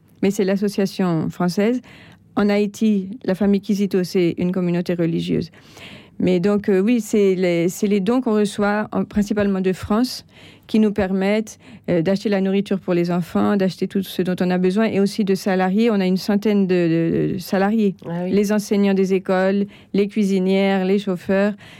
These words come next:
Speaker 1: Donc, euh, on a, on a tous ces besoins pour pouvoir, euh, su-, euh,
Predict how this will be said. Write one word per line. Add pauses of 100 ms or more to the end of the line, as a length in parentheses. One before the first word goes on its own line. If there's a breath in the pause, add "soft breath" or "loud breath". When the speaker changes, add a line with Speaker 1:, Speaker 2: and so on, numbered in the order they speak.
(280 loud breath)
Speaker 1:
Donc,
euh, (1120)
on
a,
on
a
tous
ces
besoins (500 loud breath)
pour
pouvoir,
euh, (560 loud breath)
su-,
euh,